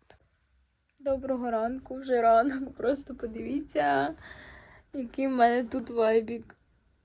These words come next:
<laughs> У мене тут куча скрізь подарочків. Да.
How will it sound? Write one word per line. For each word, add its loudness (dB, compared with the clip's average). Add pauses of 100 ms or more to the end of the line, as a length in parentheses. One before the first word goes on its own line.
(1000)
<laughs> -2 (1400)
У -12
мене -6
тут -12
куча -4
скрізь -8
подарочків. -4 (220)
Да. -4